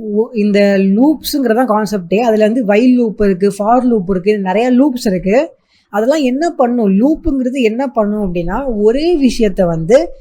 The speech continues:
நீங்க மறுபடியும், மறுபடியும், மறுபடியும், மறுபடியும் பண்ணணும்னு நினைக்கிறீங்க. இப்போ நீங்க வந்து, இப்போ நான் வந்து எக்கோ அஸ்வின் இல்ல ஹாய் அப்படின்னு பண்ணணும்னு நினைக்கிறேன். இப்போ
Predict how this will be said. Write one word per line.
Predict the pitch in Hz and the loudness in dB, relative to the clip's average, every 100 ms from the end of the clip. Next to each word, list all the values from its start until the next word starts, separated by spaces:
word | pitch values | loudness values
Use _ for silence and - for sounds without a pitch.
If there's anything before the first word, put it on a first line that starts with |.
| - - | -14 -8
நீங்க | 214 202 190 | -4 -2 0
மறுபடியும், | 202 254 262 294 269 | 0 0 -2 -2 0
மறுபடியும், | 240 214 220 214 | 0 0 -2 0
மறுபடியும், | 208 208 208 | 0 0 0
மறுபடியும் | 214 269 214 | 0 0 0
பண்ணணும்னு | 220 202 | -2 -2
நினைக்கிறீங்க. | 190 180 175 160 - _ - | 0 -2 -2 -6 -12 _ -8
இப்போ | 190 196 196 196 | -4 0 0 0
நீங்க | 196 196 202 | 0 -2 0
வந்து, | 254 202 | -2 -2
இப்போ | 202 190 | -2 -2
நான் | 190 | -2
வந்து | 240 202 196 | 0 0 0
எக்கோ | - 247 247 - _ _ _ _ _ - - - _ _ - 190 | 2 2 0 -16 _ _ _ _ _ -16 -16 -16 _ _ -12 -8
அஸ்வின் | - - 202 190 190 208 | -8 -4 -2 -2 -6 -4
இல்ல | 202 190 | -2 -2
ஹாய் | 190 214 214 | 0 2 2
அப்படின்னு | 175 190 196 | 2 0 0
பண்ணணும்னு | 185 190 | 0 -2
நினைக்கிறேன். | 180 165 156 185 311 - _ - - | -4 -4 -4 -4 -6 -10 _ -12 -8
இப்போ | 220 | 0